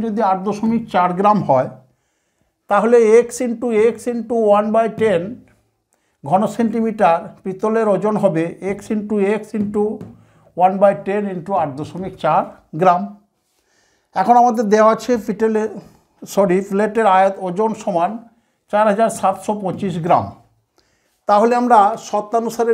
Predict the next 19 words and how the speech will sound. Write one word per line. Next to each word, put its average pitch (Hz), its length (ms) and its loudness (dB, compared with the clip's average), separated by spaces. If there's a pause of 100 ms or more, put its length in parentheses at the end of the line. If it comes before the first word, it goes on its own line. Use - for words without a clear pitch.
লিখতে 196 300 -2
পারবো। 143 280 2 (500)
আরেকবার 214 360 0
আমরা 220 220 0
বলে 196 180 0
নেব, 160 140 -2 (960)
এক 202 60 2 (100)
ঘন 226 100 2 (160)
সেন্টিমিটার 240 680 2 (600)
পিতলের 233 520 2
ওজন 226 220 0 (100)
আট 196 160 0
দশমিক 220 420 -4
চার 214 160 2 (100)
গ্রাম, 214 240 2 (880)
আমার 196 240 2 (100)
প্লেটের 226 440 2 (120)
মোট 202 180 0 (120)
আয়তন 190 260 0